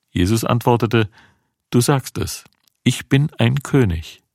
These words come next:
Ich bin geboren und in die Welt gekommen, um die Wahrheit zu bezeugen. Wer aus der Wahrheit ist,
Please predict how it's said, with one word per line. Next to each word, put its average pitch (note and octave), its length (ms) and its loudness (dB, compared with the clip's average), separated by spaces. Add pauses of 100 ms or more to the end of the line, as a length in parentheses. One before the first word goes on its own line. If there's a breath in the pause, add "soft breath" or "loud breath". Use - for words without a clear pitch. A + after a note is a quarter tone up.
(480 loud breath)
Ich - 160 -4
bin G2+ 180 2
geboren A#2+ 600 2
und A#2+ 180 -2
in G2 140 -2
die F#2 140 0
Welt G2 260 0
gekommen, A#2+ 580 0 (300 loud breath)
um A2+ 140 -2
die A2 160 4
Wahrheit G#2+ 420 0
zu A#2+ 160 -2
bezeugen. F2 840 -4 (160)
Wer G2+ 360 0
aus D#3 280 0
der D3+ 200 2
Wahrheit A#2 440 2
ist, - 300 -4